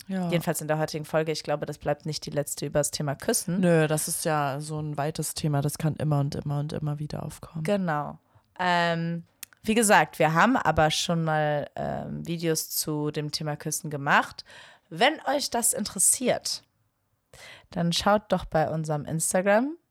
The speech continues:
Speaker 2: oder bei TikTok vorbei. Wir verlinken euch das natürlich auch in den Shownotes. Oder für unzensierten Content.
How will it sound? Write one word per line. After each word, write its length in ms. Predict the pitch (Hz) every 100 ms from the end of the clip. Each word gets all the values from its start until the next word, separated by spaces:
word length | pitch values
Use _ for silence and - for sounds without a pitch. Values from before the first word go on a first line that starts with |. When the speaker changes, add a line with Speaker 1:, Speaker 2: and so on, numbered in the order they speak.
| _ -
Speaker 2:
oder 260 | 165 160 151
bei 140 | 151
TikTok 480 | - 160 - - -
vorbei. 420 | - 180 190 226
Wir 100 | 190
verlinken 640 | - 147 151 160 156 - 151
euch 180 | 131 -
das 200 | 147 -
natürlich 320 | 143 143 151
auch 80 | 143
in 100 | 143
den 120 | 143
Shownotes. 480 | 147 147 170 202 - - - - - _ _ _
Oder 1160 | 196 214 320 269 170 156 135 147 156 185 277 285
für 1000 | - - - 180 180 170 165 160 147 143 - _ _ _ _ _ _ _ -
unzensierten 560 | 220 196 156 147 - 143
Content. 600 | 156 147 165 214 277